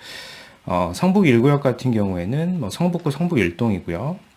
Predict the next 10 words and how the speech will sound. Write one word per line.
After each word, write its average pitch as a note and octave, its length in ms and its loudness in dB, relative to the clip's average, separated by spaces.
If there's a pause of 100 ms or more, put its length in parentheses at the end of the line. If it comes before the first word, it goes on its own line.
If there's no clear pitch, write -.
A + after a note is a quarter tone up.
(340)
백칠십구 C#3 960 -2
다시 G2 280 0
육십팔 - 460 -4
번지 F3 240 0
일대입니다. D#2+ 680 -8 (160)
뭐 E2 280 -10
시공사는 E3 600 0
아직 G2+ 320 -4
당연히 F2+ 500 -4
미정이고요. F#2+ 800 -4